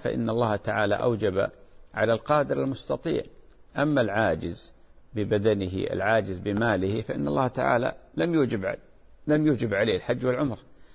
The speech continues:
ولهذا قال تعالى: "ولله على الناس حج البيت من استطاع إليه سبيلا".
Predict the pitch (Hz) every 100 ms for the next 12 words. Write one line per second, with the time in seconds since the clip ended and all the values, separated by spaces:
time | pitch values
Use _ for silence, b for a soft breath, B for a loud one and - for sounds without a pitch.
0 | B - 117 127 120 123 113 - 127 120
1 | 113 123 123 131 120 110 117 117 117 113
2 | 113 - 135 123 120 113 107 - 127 123
3 | 120 - 123 - 123 107 110 107 104 147
4 | - - - - 139 160 147